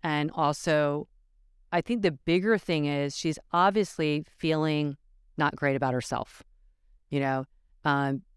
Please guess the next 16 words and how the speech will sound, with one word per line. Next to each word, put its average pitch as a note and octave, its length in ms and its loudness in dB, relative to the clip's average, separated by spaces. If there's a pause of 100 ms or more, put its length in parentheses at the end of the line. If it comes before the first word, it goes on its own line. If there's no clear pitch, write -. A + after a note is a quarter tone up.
(380)
because D#3 340 -2
she D#3 220 -4
wants D#3+ 500 0
something D3 680 -2
that D3 180 -4
she's C#3+ 260 -6
not D3+ 460 0
yet C#3 240 0
able D3 300 0
to - 160 -8
really, C3+ 480 -2 (640)
uh, - 280 -4 (480)
emulate F#3+ 800 2
and C3+ 300 -4 (480)
functionally C#3 520 -2
do F3 500 2